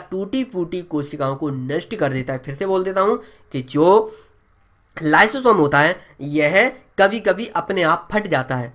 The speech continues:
और क्या करता है, जो खराब कोशिकाएं हैं, बीमार कोशिकाएं हैं, टूटी फूटी कोशिकाएं, उनको क्या करते हैं, नष्ट कर देते हैं या ख़त्म कर देते हैं।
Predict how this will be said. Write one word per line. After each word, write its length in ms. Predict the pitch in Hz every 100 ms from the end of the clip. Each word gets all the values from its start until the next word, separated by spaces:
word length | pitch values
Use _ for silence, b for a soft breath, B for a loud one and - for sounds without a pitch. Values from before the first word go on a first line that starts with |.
| -
और 100 | 127
क्या 180 | 127 139
करता 280 | 139 135 143
है, 200 | 165 214 B 151
जो 160 | 139
खराब 640 | 143 - 131 123 185 - - -
कोशिकाएं 420 | 160 - 175 151
हैं, 120 | 156 b b - 135
बीमार 420 | 127 127 156 214
कोशिकाएं 480 | 202 190 - 185 170
हैं, 160 | 175 175 b b
टूटी 240 | 196 202 190
फूटी 340 | - 139 254
कोशिकाएं, 420 | 254 180 - 156 160
उनको 340 | 135 131 240
क्या 180 | 147 131
करते 280 | 135 131 135
हैं, 160 | 196 - B 120 120 123
नष्ट 360 | 151 160 - -
कर 160 | 135
देते 280 | 120 127 123
हैं 160 | 131 131
या 120 | 143
ख़त्म 360 | 147 175 170 208
कर 160 | 147 127
देते 220 | 131 131
हैं। 160 | 123